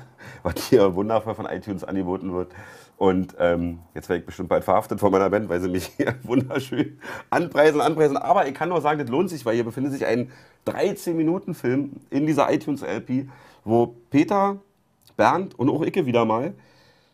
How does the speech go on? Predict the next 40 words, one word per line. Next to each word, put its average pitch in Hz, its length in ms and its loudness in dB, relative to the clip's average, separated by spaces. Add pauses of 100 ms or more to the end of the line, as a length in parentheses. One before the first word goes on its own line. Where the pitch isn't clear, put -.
(140)
die 117 40 0
Platte - 540 0
erklären. 80 560 -2 (520)
Und 98 220 -2
wie 120 120 -2
ich 127 120 -2
finde, 131 400 -2
ähm, 104 360 -2 (680)
<laughs> - 20 -6 (480)
ja, - 140 -6 (240)
wie 92 80 0
ich 85 80 -4
finde, 113 220 2
sehr 90 200 2
gut. 90 140 -2 (220)
Kann 113 140 -6
man 120 120 4
sich 117 100 -4
überraschen 127 360 2
lassen. 147 300 -2 (340)
Ist 104 180 -6
eine 117 80 0
Menge 117 220 2
Käse 113 260 0
dabei, 113 260 2
aber 98 140 2
auch 104 60 4
eine 104 100 -4
Menge 101 200 0
gute 123 180 -4
Sachen. 127 280 -2
Und 101 220 0
vor - 160 -2
allen 101 80 2
Dingen 104 160 0
Bernd 98 240 2
immer 104 180 -6
zuhören, 107 300 -4
der 92 140 0
hat, 90 140 -8